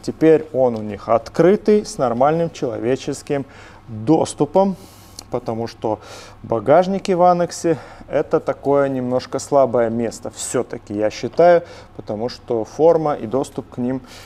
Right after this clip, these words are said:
не самые удобные были в других моделях. Но в угоду дизайну они делали, как делали. Собственно, теперь давайте разбираться, как эта вся конструкция складывается. Чтобы сложить коляску, что нам нужно?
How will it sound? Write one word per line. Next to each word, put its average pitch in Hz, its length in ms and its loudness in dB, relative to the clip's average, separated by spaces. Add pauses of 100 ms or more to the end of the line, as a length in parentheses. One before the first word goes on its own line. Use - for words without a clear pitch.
(140)
не 113 100 -4
самые 131 400 0
удобные 101 540 0
были 101 320 -2 (200)
в - 40 -10
других 113 500 -2
моделях. 113 640 -2
Но 170 420 2
в 117 80 -6
угоду 120 380 0
дизайну 160 680 0 (320)
они 117 260 -4
делали, 123 440 0
как 101 440 -6
делали. 90 480 -6 (880)
Собственно, 156 400 0
теперь 143 420 2
давайте 135 360 2
разбираться, 113 640 -2 (140)
как 123 200 -4
эта 120 200 -6
вся 107 220 -6
конструкция 107 600 -10
складывается. - 640 -8 (420)
Чтобы 180 360 2
сложить 139 500 2
коляску, 120 600 2 (340)
что 156 220 4
нам 127 240 2
нужно? - 280 -8